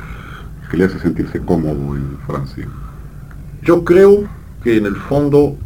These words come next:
Speaker 2: es tal vez una cosa negativa, pero que no lo es tanto para mí. Eh, lo que siempre me gustó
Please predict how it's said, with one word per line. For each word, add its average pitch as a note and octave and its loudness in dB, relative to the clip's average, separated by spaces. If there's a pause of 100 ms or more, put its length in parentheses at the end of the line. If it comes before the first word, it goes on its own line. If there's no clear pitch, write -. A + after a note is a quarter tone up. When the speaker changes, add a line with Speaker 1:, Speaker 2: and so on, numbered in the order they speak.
(100)
Speaker 2:
es B2 -4 (120)
tal A2+ 0
vez C3 -4
una B2+ -4
cosa A#2 -2
negativa, F#2+ -4 (260)
pero - -6
que - -4
no B2+ -2
lo B2+ 4
es A#2 -2
tanto A2 -2
para F#2 0
mí. F#2 -2 (680)
Eh, F#2+ 4 (720)
lo - -6
que - -2
siempre D3+ 2
me A#2+ 4
gustó G#2+ 0